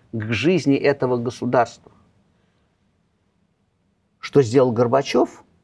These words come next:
Он навёл меня на мысль, что я имею отношение к, к жи-, к стране своей,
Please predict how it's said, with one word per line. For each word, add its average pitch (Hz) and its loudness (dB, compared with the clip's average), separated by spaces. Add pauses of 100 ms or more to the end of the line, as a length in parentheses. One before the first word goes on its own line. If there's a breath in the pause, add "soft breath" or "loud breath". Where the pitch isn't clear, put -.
(520)
Он 131 4
навёл 139 4
меня 135 2
на 127 -2
мысль, 156 -2 (920)
что - -6
я 143 0
имею 143 0
отношение 120 -4 (1600)
к, - -16 (200)
к 123 0 (480)
жи-, 117 -2
к - -18
стране 147 0
своей, 107 -6